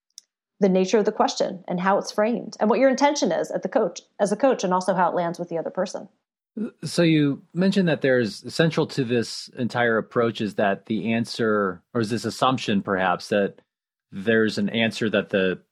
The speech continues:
Speaker 2: the person who's being coached has already within them. Maybe they are just trying to uncover it, and your, your job is to help them kind of come up with that or, or, uh, discover it on their own through asking these types of questions and being a thought partner.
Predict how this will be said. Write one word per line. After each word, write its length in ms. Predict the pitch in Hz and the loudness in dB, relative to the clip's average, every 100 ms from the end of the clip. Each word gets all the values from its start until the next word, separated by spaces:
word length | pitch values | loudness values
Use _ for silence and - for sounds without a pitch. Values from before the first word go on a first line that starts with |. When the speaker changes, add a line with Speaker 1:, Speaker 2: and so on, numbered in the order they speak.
| - | -10
Speaker 2:
the 60 | |
person 360 | - 151 139 120 | 0 0 2 0
who's 160 | 113 98 | 0 0
being 260 | 120 101 | 0 2
coached 380 | 113 113 101 - | 2 2 0 -2
has 340 | - 117 110 | 0 2 2
already 320 | 107 98 98 98 | 2 2 2 0
within 320 | 95 139 143 | 2 2 4
them. 200 | 135 120 | 2 2
Maybe 180 | 101 98 95 | 2 2 -2
they 160 | 90 | -2
are 60 | 101 | -4
just 180 | 87 - | -4 -4
trying 180 | 113 95 | -2 0
to 100 | 104 | -2
uncover 440 | 104 151 131 127 | 0 0 2 2
it, 60 | 113 | 2
and 100 | 107 | 0
your, 220 | 110 98 - | -2 -6 -4
your 140 | 117 | -2
job 260 | 120 110 98 | 2 0 0
is 120 | 92 | -8
to 100 | 92 | -2
help 240 | 120 - | -2 0
them 320 | 113 101 90 - - _ - | 0 0 -2 -8 -20 _ -6
kind 220 | 113 101 | -2 0
of 100 | 87 | -2
come 160 | 107 98 | -2 -2
up 160 | 104 | 0
with 160 | 110 104 | -4 -2
that 220 | 92 92 | -2 -2
or, 160 | 92 90 | -2 -2
or, 300 | 98 95 92 | -2 -2 -2
uh, 120 | 90 | -2
discover 440 | 98 - 127 110 | -4 -4 -2 0
it 60 | 101 | 0
on 100 | 95 | -2
their 200 | 90 95 | -2 -2
own 260 | 123 120 113 | 0 0 -2
through 400 | - 113 101 98 | -2 -2 -2 -2
asking 300 | 113 117 113 | -4 -2 -4
these 140 | 101 107 | -2 -2
types 180 | 101 | -4
of 80 | 101 | -6
questions 580 | - 101 92 - 92 87 | -4 -2 -2 -6 -8 -6
and 140 | 95 | -6
being 200 | 92 104 | -4 -4
a 60 | 90 | -4
thought 340 | - 104 - | -2 -4 -4
partner. 460 | - 104 85 98 90 | -2 -4 -2 -4 -6